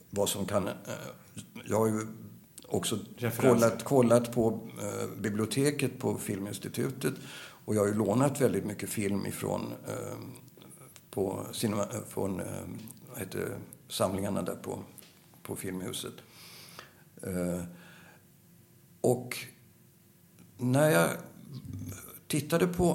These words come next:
Speaker 1: Abram Rom så såg jag att faktiskt boken fanns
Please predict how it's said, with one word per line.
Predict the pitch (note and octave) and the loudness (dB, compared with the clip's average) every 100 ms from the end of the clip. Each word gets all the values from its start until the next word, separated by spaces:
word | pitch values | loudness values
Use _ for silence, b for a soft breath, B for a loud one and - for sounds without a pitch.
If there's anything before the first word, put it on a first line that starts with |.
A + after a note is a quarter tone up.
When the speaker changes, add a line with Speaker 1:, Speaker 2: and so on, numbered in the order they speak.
| D#3+ | 4
Speaker 1:
Abram | B2+ B2 | 6 6
Rom | A#2 G2+ G2 | 6 4 2
så | - | 0
såg | B2 - D3 D#3+ | 0 2 2 2
jag | D3 | 0
att | - A2 - | 2 0 -2
faktiskt | - G#2+ - C#3 B2 | -6 -6 -4 -6 -4
boken | G2+ D3+ F3 - - | -2 -2 -2 -4 -2
fanns | - G2+ G2+ - | -2 -2 -2 -4